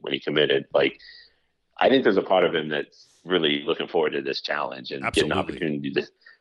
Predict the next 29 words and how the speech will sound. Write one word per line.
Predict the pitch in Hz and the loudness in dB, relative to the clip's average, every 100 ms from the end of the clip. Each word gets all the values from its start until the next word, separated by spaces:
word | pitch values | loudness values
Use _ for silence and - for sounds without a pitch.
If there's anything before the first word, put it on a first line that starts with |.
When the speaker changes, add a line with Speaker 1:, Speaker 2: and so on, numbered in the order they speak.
| - | 4
Speaker 1:
maybe, | 113 143 156 | 6 6 4
maybe, | 139 170 240 196 110 | 2 2 2 -2 -2
you | 135 | 0
know, | 165 156 - - _ _ | 2 0 -2 -14 _ _
represent | 139 156 151 151 190 | 2 4 6 4 4
for | 123 | -4
the | 95 | -6
D | 85 87 - | -8 -12 -8
two | 95 | -6
world | 78 78 73 - | -6 -6 -6 -8
a | |
little | 73 71 - | -8 -8 -6
bit. | - - | -6 -6
Speaker 2:
Sure. | - 180 311 - _ - | -10 -8 -8 -10 _ -6
Speaker 1:
And | 78 | -6
show | - 82 | 0 0
that | 76 - | 0 -4
some | 78 | -4
of | |
those | 73 65 | -4 -2
guys | 69 69 - | -2 -2 -4
can | - | -4
play. | 71 67 - | -2 0 0
So, | 80 73 - _ - _ _ _ | 0 0 -2 _ -20 _ _ _
yeah, | - 90 - - _ - | 2 2 2 -8 _ 0
we'll, | 107 120 | 0 2
we'll | 127 | 2
see. | 143 117 | 4 2
I, | 117 98 | 2 2